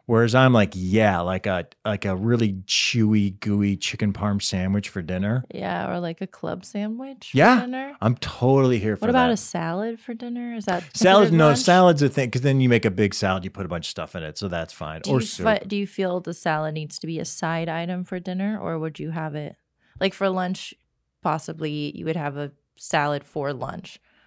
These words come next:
Speaker 2: a salad for dinner? Do you consider that?
Speaker 1: Yes, that's appropriate.
Speaker 2: Okay.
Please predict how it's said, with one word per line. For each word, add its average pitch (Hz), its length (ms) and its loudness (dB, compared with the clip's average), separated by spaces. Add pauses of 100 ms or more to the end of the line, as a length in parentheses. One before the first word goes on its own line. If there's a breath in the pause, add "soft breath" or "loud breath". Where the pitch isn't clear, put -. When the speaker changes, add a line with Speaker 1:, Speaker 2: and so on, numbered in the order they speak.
(200)
Speaker 2:
a 180 60 -2
salad 165 480 0 (300)
for 156 300 -4
dinner? 151 380 -4
Do 147 140 -10
you 147 80 -6
consider 151 420 -10
that? - 360 -8
Speaker 1:
Yes, 113 320 0
that's 117 200 -2
appropriate. 92 520 -6
Speaker 2:
Okay. - 200 -2